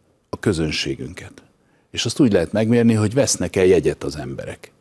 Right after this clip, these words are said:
És ki kell nevelnünk a támogatóinkat, a mecenatúrát. Ugyanis az egészségtelen, hogyha kizárólag az állam, ö,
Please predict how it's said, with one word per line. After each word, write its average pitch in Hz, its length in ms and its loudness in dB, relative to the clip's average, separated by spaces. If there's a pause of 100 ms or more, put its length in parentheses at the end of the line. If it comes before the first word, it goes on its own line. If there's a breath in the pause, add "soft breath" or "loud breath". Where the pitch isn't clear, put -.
És - 60 -14
ki 139 120 -6
kell 107 200 -2
nevelnünk 107 560 2
a 110 60 -2
támogatóinkat, 80 1040 -2 (360 loud breath)
a 98 100 -4
mecenatúrát. 80 1080 -4 (480 soft breath)
Ugyanis 95 340 0
az 98 180 -2
egészségtelen, 98 840 0
hogyha 92 200 -4
kizárólag 92 640 2
az 82 200 0
állam, 82 560 0 (340 soft breath)
ö, 78 580 -2